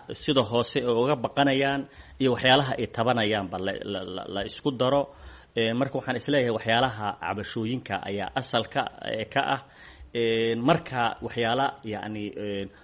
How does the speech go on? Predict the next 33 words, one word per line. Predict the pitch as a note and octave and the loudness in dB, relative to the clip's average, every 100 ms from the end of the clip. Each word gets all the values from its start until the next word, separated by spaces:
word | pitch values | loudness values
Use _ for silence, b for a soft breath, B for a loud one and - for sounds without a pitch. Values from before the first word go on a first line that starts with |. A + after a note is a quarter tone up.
| B - | B -12
xoogaa | - A#2+ B2 C3 G2 - | 0 2 4 6 4 2
waxay | A2 - | -6 -4
isku | A#2 - C3+ | -4 -2 0
dayayaan | C3 A2 G2+ G#2 G#2 - | 2 2 0 0 -2 -2
adag | A2 B2+ - - B B B | 2 2 0 -10 B B B
ama | G#2+ G#2+ G2+ G2+ G2+ | -6 -2 -2 0 0
mawaaqif | G#2+ A2 G#2 C3 - B2+ | 2 2 2 0 -4 -4
inay | A2+ | -4
sameeyaan. | G2+ G#2+ G#2 G#2 A2 C3 C3+ - B B B | -4 -4 -4 -2 0 0 -2 -6 B B B
Eh, | A2 G#2 | -6 -4
xataa | G#2 C#3+ - A2+ A2+ | -4 -4 -4 0 0
waa | G#2 G#2 | 0 -4
tii, | G2 - C3 A#2+ - | -4 -4 -2 -2 -4
eh, | - G2 F#2 F2+ F2+ - B B | -6 -4 -4 -6 -8 -14 B B
ninkii, | B2 C#3 - A#2 A2+ - | -4 -2 -2 -2 -2 -4
eh, | G2+ F#2+ F#2 - | -4 -4 -6 -6
Keating | - C3+ A#2 G#2 | -4 -2 -2 -2
maalin | G#2 A#2+ G#2+ | 0 0 -2
dhaweed | G2 G2 | -2 -4
uu | A2 B2 | -4 -6
u | |
tegey, | B2+ A#2+ A#2+ C3 - b b b - | -4 -2 0 -2 -4 b b b -12
isku | - D3 | -2 -2
dayay | A#2 A2+ A2 | 2 0 0
waxyaalaha | G#2 G#2 G#2+ A#2 A#2 | -2 0 0 0 0
inuu, | A2+ F#2+ - A2+ G#2+ | -4 -4 -6 -6 -4
inuu | A#2 G#2+ - - - | -4 -4 -8 -16 -10
qanciyo | - G#2+ G2+ A2 A#2 | -6 -4 -4 -2 -2
oo | A2+ | -2
uu | A2 | -6
sameeyo, | G#2+ - G#2+ A2 A#2 C3+ C3+ B B B | -6 -4 -2 -2 0 0 -2 B B B
laakiin | A#2+ A#2 - D3 | -4 -2 2 2
un | C3 B2 | 2 -2